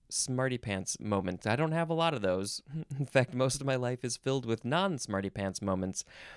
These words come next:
Um, but, uh, th-, we were, we were on a field trip to m-, maybe some museum or something. And I think, you know, the tour guide, the docent, whoever it was, asked our, our class a question.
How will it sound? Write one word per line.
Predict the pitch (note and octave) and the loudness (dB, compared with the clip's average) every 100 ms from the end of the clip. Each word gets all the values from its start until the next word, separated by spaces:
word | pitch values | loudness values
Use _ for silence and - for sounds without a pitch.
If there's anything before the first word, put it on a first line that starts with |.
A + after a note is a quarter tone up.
| - - - - | -20 -20 -20 -4
Um, | A#2+ A2 G2+ G2 - _ - | 2 4 2 -2 -8 _ -8
but, | A#2 A2+ A#2 - - | 0 4 4 2 -8
uh, | - A2 G#2 G#2 G2 | -4 -2 0 -2 -4
th-, | - F#2 | -4 -2
we | A#2 | 0
were, | C3+ C#3 | 2 2
we | G#2 C3+ | 0 0
were | D#3+ | 2
on | F#3 | 0
a | |
field | - - G3+ A3+ A3 | -4 -2 2 2 -2
trip | - G#3 G3+ - | -4 -2 -2 -6
to | - F3 E3+ E3+ E3+ D#3 | -4 0 4 4 2 0
m-, | - G#2 | -6 -2
maybe | E3 D#3+ | 0 0
some | D#3 E3 D3+ | -2 0 0
museum | B2 A2+ D#3 E3+ | -2 0 0 0
or | E3 | 0
something. | - D#3 D3 D3 D3 D3 - _ _ _ _ _ _ _ | -2 -2 0 -2 0 -4 -8 _ _ _ _ _ _ _
And | A#2+ | 0
I | |
think, | A#2+ C#3 B2+ - - | 2 2 0 -6 -10
you | - | 4
know, | A#2+ | 4
the | A#2 | 4
tour | - D#3 | 2 0
guide, | C3+ C3 B2 | 2 -2 -2
the | |
docent, | G#2+ B2+ B2+ - A#2+ | -2 0 0 0 -4
whoever | B2 A#2 A#2 | 0 2 2
it | A2 | 0
was, | A2+ A2+ G#2 - - | 2 0 -2 -12 -10
asked | A2+ A#2 A#2 - - | 2 2 2 -4 0
our, | A2 G#2+ - | 2 0 0
our | G#2+ | -2
class | - A#2 G#2+ | 2 2 2
a | - | -4
question. | - G2 - G2 E2+ F2 | 0 0 0 -2 0 -2